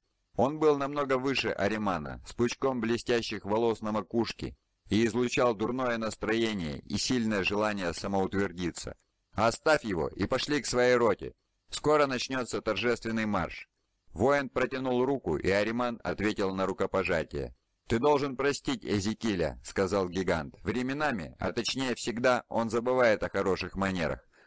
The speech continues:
Позволь представиться, я Гастур Сеянус". "Азик Ариман", ответил главный библиарий. "Сеянус, Эзекииль, вы ведь из братства Марневаля". "Признаю свою вину", с обаятельной улыбкой сказал Сеянус.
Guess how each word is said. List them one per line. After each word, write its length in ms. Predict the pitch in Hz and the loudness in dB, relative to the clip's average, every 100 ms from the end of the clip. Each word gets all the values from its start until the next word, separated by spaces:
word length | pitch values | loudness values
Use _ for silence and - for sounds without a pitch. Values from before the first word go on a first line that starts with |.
| - | -4
Позволь 400 | 113 113 143 143 | -2 2 2 2
представиться, 760 | 131 127 - 127 107 82 - 82 | 0 -4 -2 2 2 0 -2 0
я 180 | 95 110 | 0 2
Гастур 460 | 135 131 - 113 | 2 2 0 -4
Сеянус". 600 | - 127 98 80 71 - _ _ _ _ _ | 0 0 0 -2 -10 -14 _ _ _ _ _
"Азик 400 | - 113 123 139 | 0 2 2 0
Ариман", 500 | 131 135 135 107 71 - _ | 0 0 0 -2 -4 -12 _
ответил 460 | 82 95 95 90 87 | -4 0 0 2 2
главный 400 | 95 92 87 85 | 2 2 0 -2
библиарий. 640 | 90 87 92 78 71 62 | 0 2 2 2 -4 -10
"Сеянус, 760 | - - 147 151 113 73 - - _ _ | -6 0 4 4 2 -6 -14 -20 _ _
Эзекииль, 640 | 95 110 131 - 151 139 - _ _ | 0 0 -2 0 0 0 -8 _ _
вы 180 | 92 131 | 0 2
ведь 160 | 139 135 | 2 -2
из 140 | 113 | -4
братства 480 | 113 135 127 - 123 | 0 2 2 0 0
Марневаля". 720 | 123 120 131 131 104 73 65 - _ _ _ - | 0 -2 0 2 4 2 -6 -12 _ _ _ -4
"Признаю 540 | 101 113 127 143 147 | 0 0 0 0 0
свою 280 | 135 127 120 | 2 2 4
вину", 380 | 117 113 82 65 _ _ | 2 -2 -6 -10 _ _
с 120 | - 95 | -2 0
обаятельной 600 | 101 113 110 104 104 101 | 2 2 2 -2 -4 -2
улыбкой 480 | 104 107 - 90 | 0 0 0 -2
сказал 380 | 82 98 92 92 | 0 0 2 0
Сеянус. 580 | - 98 85 73 67 | 0 0 0 -2 -10